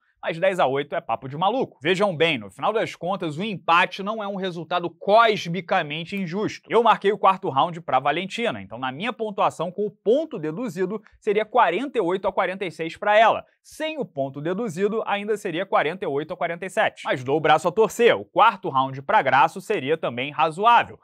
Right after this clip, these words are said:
Aí, com o ponto deduzido, quarenta e sete a quarenta e sete, empate. Só que nenhum dos jurados foi por esse caminho que apresentei.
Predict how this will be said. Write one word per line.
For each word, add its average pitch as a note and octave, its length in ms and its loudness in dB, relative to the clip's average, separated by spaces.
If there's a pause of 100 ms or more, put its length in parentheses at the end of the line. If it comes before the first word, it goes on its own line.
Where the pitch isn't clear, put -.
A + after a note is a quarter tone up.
(160)
Aí, A#2+ 200 -6
com F#3 180 -4
o F3+ 40 -6
ponto D3 380 -6
deduzido, A3+ 720 -2 (160)
quarenta F#3 360 2
e E3+ 40 -6
sete - 400 -4
a F3 80 -6
quarenta E3 320 0
e G3 60 -4
sete, D3 420 -2 (140)
empate. G#3 460 0
Só C3 120 -6
que - 120 -8
nenhum A#3+ 400 -4
dos D4+ 140 -2
jurados F#3+ 460 2
foi F#3 160 -4
por F3+ 140 -6
esse G3 160 -4
caminho D3+ 340 -4
que D3 80 -8
apresentei. G3+ 680 0